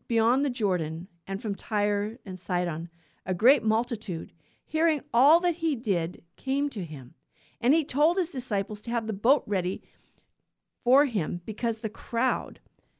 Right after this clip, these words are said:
lest they crush him. For he had healed many, so that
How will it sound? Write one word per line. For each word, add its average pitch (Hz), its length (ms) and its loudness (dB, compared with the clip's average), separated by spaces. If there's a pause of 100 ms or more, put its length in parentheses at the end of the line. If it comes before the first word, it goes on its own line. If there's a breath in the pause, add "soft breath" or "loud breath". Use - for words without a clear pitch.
(160)
lest 240 260 2
they 247 100 6
crush 233 380 -2
him. 156 260 -6 (1700)
For 262 160 4
he 311 240 2
had 320 160 0
healed 302 500 -2
many, 220 580 0 (220)
so 254 300 2
that 240 240 2